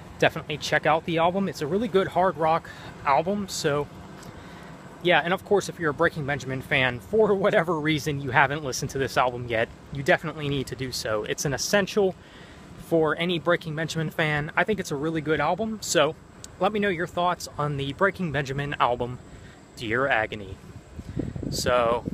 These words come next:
yeah, I apologize about the noises in the background, guys. Like I said, I'm currently at work, so, yeah, and I decided to walk around, uh, and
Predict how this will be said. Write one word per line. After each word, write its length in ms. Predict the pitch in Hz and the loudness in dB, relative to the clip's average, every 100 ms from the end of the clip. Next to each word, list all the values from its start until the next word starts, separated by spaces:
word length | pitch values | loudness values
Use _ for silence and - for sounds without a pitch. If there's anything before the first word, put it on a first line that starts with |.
| - - - - - - - | -10 -16 -18 -16 -16 -16 -2
yeah, 380 | 127 123 110 110 | 2 4 4 2
I 140 | - 170 | 4 4
apologize 560 | 170 208 208 196 185 | 4 0 2 2 2
about 220 | - 175 | 0 -2
the 100 | 175 | -4
noises 460 | 143 139 170 156 160 | -4 -2 0 -2 -4
in 100 | 147 | -2
the 60 | 127 | 2
background, 580 | 151 160 - 156 156 | 4 4 2 -2 0
guys. 460 | 147 151 151 147 - - - - - - - | 2 2 2 -2 -10 -16 -20 -20 -20 -18 0
Like 100 | 151 | 4
I 80 | 151 | 4
said, 220 | 151 160 | 4 4
I'm 100 | 139 | 2
currently 480 | 135 170 160 160 156 | 0 0 2 2 0
at 140 | 143 135 | -2 0
work, 400 | 131 143 147 - - | 4 4 2 -4 -10
so, 540 | - - 139 135 123 123 - - - - | -6 0 4 4 2 -2 -12 -20 -20 -2
yeah, 140 | 135 | 2
and 80 | 127 | 4
I 80 | 127 | 4
decided 300 | 123 - 147 | 0 0 0
to 60 | 135 | 2
walk 300 | 147 135 139 | 2 2 0
around, 480 | 135 143 139 143 - - - - - - | 0 0 -2 -6 -12 -20 -20 -20 -20 -2
uh, 460 | 147 120 117 113 117 | 2 4 4 2 0
and 440 | 147 139 143 151 | -2 0 -2 -6